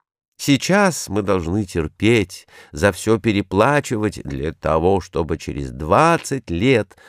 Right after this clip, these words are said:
Англия могла сама себя прокормить и не жить под угрозой голодной смерти».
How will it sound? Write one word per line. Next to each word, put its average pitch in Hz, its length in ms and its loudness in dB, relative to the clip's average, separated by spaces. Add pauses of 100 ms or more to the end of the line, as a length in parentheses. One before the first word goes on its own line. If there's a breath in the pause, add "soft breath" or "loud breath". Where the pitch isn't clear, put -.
(140 soft breath)
Англия 107 600 2
могла 95 440 2
сама 85 400 2
себя 82 340 -2
прокормить 78 800 -2 (260 loud breath)
и 123 160 4
не 120 180 4
жить 139 320 2
под 120 200 0
угрозой 107 500 4
голодной 92 540 2
смерти». - 640 -10